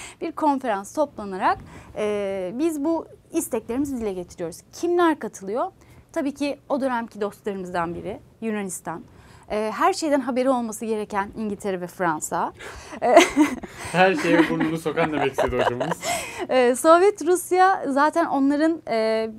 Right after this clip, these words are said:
Speaker 1: bir şeye dahilse karşısında ne olduklarını öğrenmesi gereken
Speaker 2: Hı hı.
Speaker 1: devlet.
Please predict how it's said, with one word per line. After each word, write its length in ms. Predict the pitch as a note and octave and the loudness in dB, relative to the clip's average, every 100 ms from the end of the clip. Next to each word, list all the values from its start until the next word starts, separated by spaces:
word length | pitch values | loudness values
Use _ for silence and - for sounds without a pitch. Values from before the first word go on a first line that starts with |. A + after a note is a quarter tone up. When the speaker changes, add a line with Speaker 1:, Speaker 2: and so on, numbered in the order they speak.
| A3 | -10
Speaker 1:
bir 60 | |
şeye 400 | A#3 C#4+ C#4+ C#4 - G#3+ | -6 0 2 2 -4 2
dahilse 640 | A#3 A#3+ C4 F4+ - F4+ A4 - - - | 8 8 8 2 2 0 0 -6 -20 -4
karşısında 640 | C#4 C#4+ C#4+ D4 D#4 E4+ | 6 6 6 0 2 4
ne 180 | F4+ C#4+ | 6 8
olduklarını 540 | D#4+ C4 B3+ C4 C#4+ B3+ | 6 4 2 2 4 2
öğrenmesi 340 | B3 B3+ B3+ | 0 -2 -2
gereken 360 | G#3+ F3 F3+ E3 | -2 -2 -4 -6
Speaker 2:
Hı 40 | |
hı. 40 | |
Speaker 1:
devlet. 360 | D#3+ - F#3 | -6 -6 -6